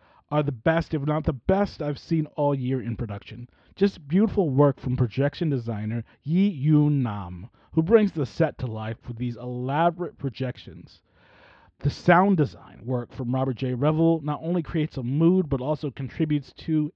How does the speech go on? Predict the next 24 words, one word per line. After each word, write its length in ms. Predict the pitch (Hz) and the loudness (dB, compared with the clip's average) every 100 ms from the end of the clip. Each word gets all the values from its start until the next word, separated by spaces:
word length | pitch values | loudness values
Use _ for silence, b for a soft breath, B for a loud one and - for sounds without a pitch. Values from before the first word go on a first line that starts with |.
| - | -10
and 100 | 113 | -12
amplifies 520 | 131 147 139 - 123 117 | -10 -10 -10 -8 -8 -8
the 80 | |
comedy 680 | - - 131 131 104 95 92 b b b - | -10 -6 -2 -2 -4 -8 -12 b b b -6
in 120 | 117 | -6
certain 540 | - 131 120 - 120 | -4 -4 -4 -4 -8
scenes. 800 | - - 117 - - - - - _ _ _ b b | -8 -6 -6 -6 -12 -20 -20 -20 _ _ _ b b
The 140 | 139 135 | -6 -2
acting 420 | 165 - 175 143 | -2 -2 -2 -2
and 140 | 131 | -2
direction, 400 | 123 120 - 98 | -2 -2 -4 -10
multiple 480 | 104 151 175 180 156 | 0 2 4 2 0
things 460 | 147 127 123 - _ b b b b | 0 -2 -2 -6 _ b b b b
were 140 | 139 | 0
going 240 | 127 139 123 | 2 2 2
on 180 | 117 107 | -2 -4
here 240 | 113 107 | -6 -6
when 180 | 98 117 | -8 -10
it 120 | - | -8
came 260 | - 135 131 | -6 -4 -4
to 200 | - 117 | -6 -6
influence. 680 | 117 - 131 117 98 - - | -6 -6 -4 -4 -4 -12 -10
Film 240 | 151 143 | -2 0
noir, 580 | 135 120 156 160 151 151 | 2 6 8 8 6 0